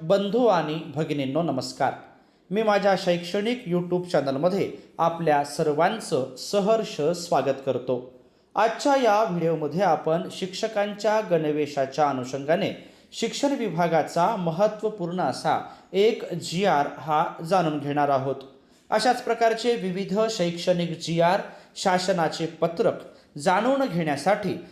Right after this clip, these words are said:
माझ्या या YouTube चॅनलला लाईक करा, सबस्क्राईब करा आणि शेअर करा अशी नम्र विनंती मी आपल्याला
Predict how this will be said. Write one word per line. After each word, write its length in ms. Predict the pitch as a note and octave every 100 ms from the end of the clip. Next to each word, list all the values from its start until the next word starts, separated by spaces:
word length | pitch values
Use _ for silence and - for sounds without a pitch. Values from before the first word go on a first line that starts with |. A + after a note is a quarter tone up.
| - E3+
माझ्या 440 | F#3 G3+ B3 B3+
या 340 | A3+ D#3+ D#3+ E3 E3
YouTube 400 | F3 E3+ E3 -
चॅनलला 540 | D#3+ D3+ G3 F#3+ A#2+ - - -
लाईक 420 | D#3 F3 A3+ -
करा, 280 | G#3+ G#3+ G#3+ G#3 -
सबस्क्राईब 600 | - E3+ - - G3 G#3 - -
करा 180 | A3+ A#3
आणि 280 | G3+ D#3
शेअर 320 | D3 - G#3 B3
करा 340 | F3+ D3 B2+ - - -
अशी 380 | F#3 F#3+ B3+ B3+
नम्र 320 | A3 F3+ F3
विनंती 680 | E3 F3 A#3 - B2+ - - -
मी 120 | G#3
आपल्याला 540 | A#3+ F3+ E3+ D3 F3